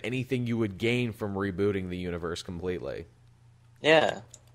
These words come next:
Speaker 1: Unless this is, like, a strictly cold calculated, "Well, we need to compete with D C even more now, so we need to put two books a month out for all our biggest titles." Well, actually, they do that already, too.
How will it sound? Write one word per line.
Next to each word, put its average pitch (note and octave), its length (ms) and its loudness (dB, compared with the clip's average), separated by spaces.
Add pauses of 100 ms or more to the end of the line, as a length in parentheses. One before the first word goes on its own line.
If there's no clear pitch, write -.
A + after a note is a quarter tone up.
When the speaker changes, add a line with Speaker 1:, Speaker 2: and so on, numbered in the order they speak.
(120)
Speaker 1:
Unless D3 320 6
this C#3 200 0
is, C#3 180 8
like, A#2+ 160 2
a A2+ 60 0
strictly A#2 560 0
cold A2+ 340 2
calculated, G#2+ 540 4
"Well, A2+ 240 4
we A#2+ 100 -4
need A2+ 160 0
to - 60 -8
compete A2 340 -6
with G#2 160 -2
D G#2+ 180 -4
C A2 260 -6
even G2+ 260 0
more A2 260 4
now, F#2 240 2
so F2+ 320 2
we A2+ 160 2
need C3 200 0
to - 60 -4
put - 220 -2
two A#2+ 180 0
books G2 240 0
a G#2 60 0
month G2 240 -2
out F#2+ 220 0
for F#2+ 80 0
all F2+ 140 2
our F2+ 100 0
biggest F2 360 -4
titles." F#2 260 -2
Well, D3+ 100 6
actually, E3+ 220 2
they E3+ 120 6
do F3+ 200 -4
that F#3 180 10
already, A#2 380 4
too. F#2 520 2